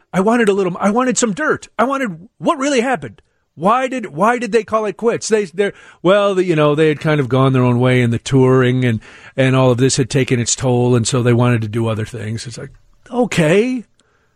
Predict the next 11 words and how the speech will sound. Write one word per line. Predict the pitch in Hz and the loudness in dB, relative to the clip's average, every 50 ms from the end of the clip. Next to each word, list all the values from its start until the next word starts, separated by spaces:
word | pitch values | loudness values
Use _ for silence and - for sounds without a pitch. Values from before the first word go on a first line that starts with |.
| _ _ _ _ _ _ _ _ | _ _ _ _ _ _ _ _
yeah, | 269 339 403 427 427 381 269 185 147 143 | 0 0 2 2 2 2 0 0 -2 -2
but | 202 277 | -2 -2
I, | 294 262 214 | -2 -4 -6
y-, | 247 269 269 277 269 233 202 | -8 -8 -6 -6 -6 -8 -4
give | 196 330 330 | -2 0 0
me | 277 | 0
something | 202 - 311 254 - 311 320 | 0 0 -2 -2 0 -2 -2
else. | 302 220 143 - - - _ _ _ _ _ _ _ _ _ _ _ _ _ | -2 -2 -4 -8 -12 -20 _ _ _ _ _ _ _ _ _ _ _ _ _
But | - 190 175 165 165 | -2 -2 -2 0 -2
that, | 269 302 294 220 175 170 156 160 | -2 -2 -2 -6 -10 -14 -4 -4
that | 233 269 277 233 | -2 -2 -2 -6